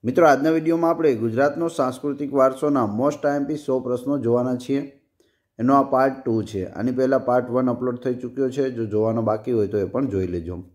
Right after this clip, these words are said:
વીડિયો વ્યવસ્થિત જુઓ, કેમ કે લાસ્ટમાં તમારી ટેસ્ટ પણ લેવામાં આવે છે. આ વીડિયોની અંદરથી ત્યાં પ્રશ્નો પૂછાય છે,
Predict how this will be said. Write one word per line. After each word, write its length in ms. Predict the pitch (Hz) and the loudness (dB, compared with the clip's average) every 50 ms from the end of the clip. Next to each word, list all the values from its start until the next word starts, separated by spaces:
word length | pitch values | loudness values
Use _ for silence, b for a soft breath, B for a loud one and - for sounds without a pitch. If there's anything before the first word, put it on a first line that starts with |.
| _ _ _ _ _ _ _ _ _ _ _ _ _ _ _ _ _ _ _ _ _ _ _ _ _ _ _ _ _ _ _ _ _ _ _ _ _ _ _ _ _ _ _ _ _ _ _ _ _ _ _ - | _ _ _ _ _ _ _ _ _ _ _ _ _ _ _ _ _ _ _ _ _ _ _ _ _ _ _ _ _ _ _ _ _ _ _ _ _ _ _ _ _ _ _ _ _ _ _ _ _ _ _ 0
વીડિયો 300 | 113 127 135 143 160 160 | 2 2 4 6 4 6
વ્યવસ્થિત 420 | 151 143 139 139 139 143 - 160 151 | 6 6 6 6 4 2 -2 -4 -2
જુઓ, 280 | 139 147 156 160 160 | 0 2 4 4 2
કેમ 220 | - 143 143 139 139 | 2 2 0 0 2
કે 100 | 147 139 | 2 2
લાસ્ટમાં 480 | 127 123 123 123 123 - 151 151 147 | 4 4 4 2 0 -2 0 0 0
તમારી 260 | 147 147 147 147 147 | 0 2 2 2 2
ટેસ્ટ 300 | 139 147 147 131 123 127 | 2 2 0 -2 -2 -2
પણ 140 | - 143 143 | -2 0 0
લેવામાં 520 | 139 127 120 117 113 117 123 147 147 135 117 | 2 4 4 4 4 4 2 2 0 2 2
આવે 180 | 110 107 104 | 2 0 0
છે. 160 | - - 107 | -2 -2 -4
આ 180 | 98 90 98 117 | -2 0 0 0
વીડિયોની 400 | 123 127 127 127 139 135 139 135 | 0 0 0 0 0 0 0 2
અંદરથી 320 | 131 135 139 135 135 135 | 2 2 2 0 0 -4
ત્યાં 260 | 123 127 139 135 127 120 | -6 -2 -2 -2 -2 0
પ્રશ્નો 280 | 131 135 135 143 139 | -2 -2 0 -2 -2
પૂછાય 360 | 123 127 139 135 160 135 135 | 0 0 -2 0 2 2 2
છે, 160 | 135 139 156 | 2 0 -4